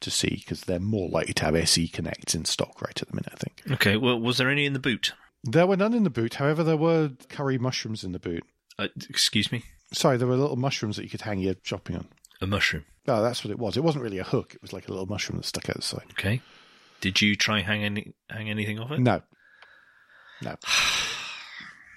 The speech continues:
Speaker 1: I was, didn't have it for a week. I wasn't at home. I couldn't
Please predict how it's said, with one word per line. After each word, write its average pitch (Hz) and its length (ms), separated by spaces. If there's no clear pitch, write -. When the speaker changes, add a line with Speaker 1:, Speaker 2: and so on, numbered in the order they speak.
Speaker 1:
I 240 220
was, 262 320
didn't 269 260
have 233 140
it 226 80
for 220 140
a 180 40
week. 175 240
I 131 40
wasn't 156 320
at 101 60
home. 98 300
I 87 40
couldn't 117 280